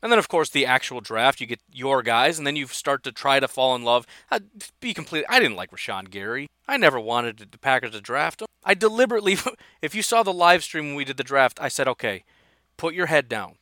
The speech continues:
Because I don't want one of these things where there's some clip of me s-,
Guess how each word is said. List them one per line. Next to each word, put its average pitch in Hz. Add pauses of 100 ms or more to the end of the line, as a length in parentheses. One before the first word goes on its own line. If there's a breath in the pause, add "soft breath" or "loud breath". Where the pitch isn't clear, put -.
Because 135
I 143
don't 196
want 175
one 151
of 175
these 175
things 135
where 120
there's 120
some -
clip 165
of 160
me 139 (380)
s-, 156